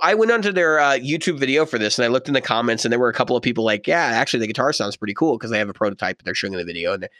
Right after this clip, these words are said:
they're kinda doing a Kickstarter. They're looking to get some money, investment money. And I laughed, and I put in the comments, and I said, "You're really seriously considering making this out of aluminum?" Uh, I mean,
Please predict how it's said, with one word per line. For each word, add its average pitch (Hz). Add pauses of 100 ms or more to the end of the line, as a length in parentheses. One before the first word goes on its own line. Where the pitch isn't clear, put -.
(160)
they're -
kinda 208
doing 147
a 110
Kickstarter. 87
They're 113
looking 143
to 127
get 120
some 113
money, 104
investment 98
money. 65 (640)
And 156
I 160
laughed, 180
and 147
I 151
put 196
in 202
the 190
comments, 139
and 131
I 131
said, 131 (340)
"You're 190
really 202
seriously 165
considering 143
making 135
this 120
out 120
of 110
aluminum?" 110 (1120)
Uh, 139
I 147
mean, 147